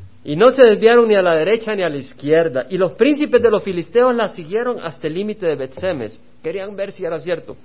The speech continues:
El pueblo de Bet-Semes estaba segando el trigo en el valle. Ese era el tiempo de la siega, mayo, junio.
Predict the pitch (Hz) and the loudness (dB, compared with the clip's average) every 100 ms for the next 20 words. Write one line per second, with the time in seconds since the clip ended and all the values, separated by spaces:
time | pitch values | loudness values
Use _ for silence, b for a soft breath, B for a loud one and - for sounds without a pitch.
0 | b b b 147 147 269 269 233 233 208 | b b b -2 4 8 8 6 2 2
1 | 247 240 - 226 226 220 185 202 220 190 | 2 2 -2 0 0 -2 -4 -2 -2 -4
2 | - 202 208 185 156 202 233 185 - 226 | -4 -4 -2 -2 -2 -2 -2 -4 -6 -8
3 | 202 233 226 220 208 175 - 190 208 160 | -10 -12 -8 -6 -6 -8 -8 -8 -8 -10
4 | - - 131 143 180 170 147 180 185 135 | -16 -18 -8 -4 -2 -2 -4 -4 -4 -4